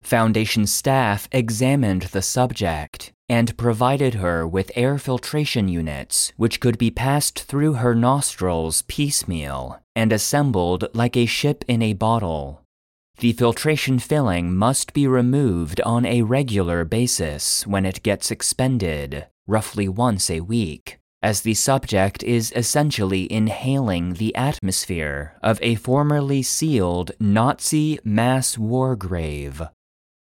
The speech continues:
Although initially hostile toward the Foundation,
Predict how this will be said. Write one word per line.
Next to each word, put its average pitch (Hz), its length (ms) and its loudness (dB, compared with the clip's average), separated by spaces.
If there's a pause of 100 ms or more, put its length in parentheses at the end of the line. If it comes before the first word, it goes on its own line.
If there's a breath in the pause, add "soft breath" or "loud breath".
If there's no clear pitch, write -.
(380)
Although 127 360 4
initially 151 520 2
hostile 104 640 0
toward 107 340 2
the 107 140 -2
Foundation, 98 880 0